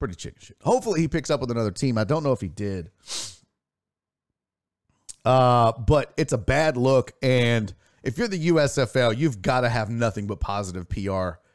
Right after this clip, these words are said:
as you get this thing rolling. I-, it's just gonna be imperative that everything said about you in the public is glowing and great. And that is not a great start,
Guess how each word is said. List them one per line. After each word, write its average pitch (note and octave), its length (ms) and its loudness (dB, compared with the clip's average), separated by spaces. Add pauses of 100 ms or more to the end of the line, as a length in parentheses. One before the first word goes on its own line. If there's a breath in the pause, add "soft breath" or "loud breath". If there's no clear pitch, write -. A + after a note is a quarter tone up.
(480)
as G#2+ 200 -4
you G#2 60 -4
get G#2 160 -4
this F#2+ 180 -8
thing F2+ 240 -6
rolling. E2+ 340 -10 (120)
I-, B2+ 140 -2
it's D3+ 200 -4
just E3 180 -4
gonna C#3 140 -4
be B2 180 -2
imperative A2+ 800 -4 (580)
that C3 180 -4 (120)
everything F#3 600 -2
said D#3 300 0
about C3 340 0
you C3+ 180 0
in A2+ 60 -6
the G#2 100 -8
public C3+ 580 -2
is A2+ 200 -2
glowing D3 600 -2
and G#2 240 -8
great. G#2 540 -8
And A#2+ 140 -6
that D3 120 0
is G2+ 160 -6
not D3+ 400 0
a C3 60 0
great A#2 320 -2
start, A#2+ 420 -4